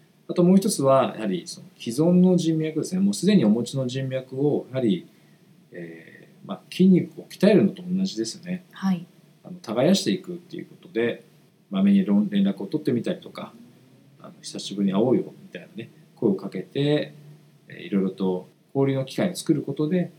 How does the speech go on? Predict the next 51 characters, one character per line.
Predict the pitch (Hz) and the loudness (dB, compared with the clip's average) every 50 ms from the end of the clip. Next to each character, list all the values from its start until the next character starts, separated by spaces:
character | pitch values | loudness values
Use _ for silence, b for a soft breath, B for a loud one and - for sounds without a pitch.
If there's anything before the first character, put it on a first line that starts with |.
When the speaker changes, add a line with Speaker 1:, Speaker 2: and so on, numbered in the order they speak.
| _ _ - | _ _ -4
Speaker 1:
筋 | 131 117 | 0 0
肉 | 104 98 - 90 | 0 0 0 -4
を | - - - _ _ | -6 -8 -14 _ _
細 | - - 143 120 | -8 -2 0 0
ら | 120 | 0
せ | 120 - - | 0 -2 -6
て | - 76 | -6 -6
し | - - 101 | -4 0 2
ま | 98 98 | 2 4
う | 95 | 2
よ | 95 92 | 2 0
う | 87 | -2
な | - | -6
こ | - - _ - - | -12 -20 _ -20 -18
と | - 85 | -16 -16
が | 85 - - _ 87 92 110 127 | -16 -18 -20 _ -12 -8 -6 -4
な | 139 143 | -4 -4
く | - - - _ | -6 -8 -18 _
で | - | -20
す | - - 107 | -14 -12 -12
ね、 | 107 - - b b b b b _ _ _ - | -12 -12 -16 b b b b b _ _ _ -8
え | 98 | -6
ー、 | 87 | -4
人 | 92 98 95 92 | 0 0 2 2
脈 | 92 92 - - - 107 | 0 -2 -6 -6 -4 0
を | 120 123 - - - - _ _ _ _ _ - | 0 0 0 -2 -8 -16 _ _ _ _ _ -4
よ | 101 107 | -2 0
り | 113 110 | 0 -2
強 | - - - 156 165 | -4 -2 2 4 4
い | 151 | 4
も | 107 90 | 2 0
の | 85 - | -4 -6
に、 | - - 95 - - _ _ _ _ _ _ - | -12 -18 -20 -20 -20 _ _ _ _ _ _ -20
え | 92 90 - - - | -20 -20 -20 -20 -18
ー、 | - - - | -18 -8 -4
育 | 113 117 - | -2 0 0
て | - - | -2 -4
て | - | -4
い | - - | -10 -14
く | - - - - - - _ _ _ | -18 -20 -20 -20 -20 -20 _ _ _
と | - | -14
い | |
う | - | -12
こ | 135 135 | -6 -4
と | 170 151 | -4 -4
が | 110 92 - - | -4 -6 -12 -14
大 | - 90 - | -14 -14 -14
切 | - - - - | -14 -18 -18 -20
な | - | -20
の | - - - - | -20 -20 -14 -8
で、 | 101 98 - | -8 -8 -8